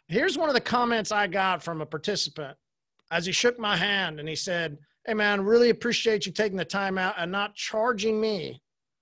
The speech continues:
for how to learn how to make more money so I can feed my family better," right? Well, that's, uh, <laughs> that's exactly why we do it. There's a reason we have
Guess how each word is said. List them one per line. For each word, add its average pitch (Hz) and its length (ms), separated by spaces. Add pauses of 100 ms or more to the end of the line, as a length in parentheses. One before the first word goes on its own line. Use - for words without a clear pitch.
(200)
for 175 140
how 185 160
to 170 100
learn 180 300
how 170 120
to 160 100
make 165 260
more 165 180
money 156 280
so 180 140
I 156 120
can 143 120
feed 156 220
my 143 140
family 139 360
better," 123 360 (760)
right? 180 240 (640)
Well, 190 360 (560)
that's, 214 380
uh, 214 300
<laughs> - 80
that's - 1080
exactly 208 480
why 185 220
we 165 140
do 170 200
it. 160 240
There's 196 240
a 220 80
reason 175 880 (580)
we 208 180
have 185 260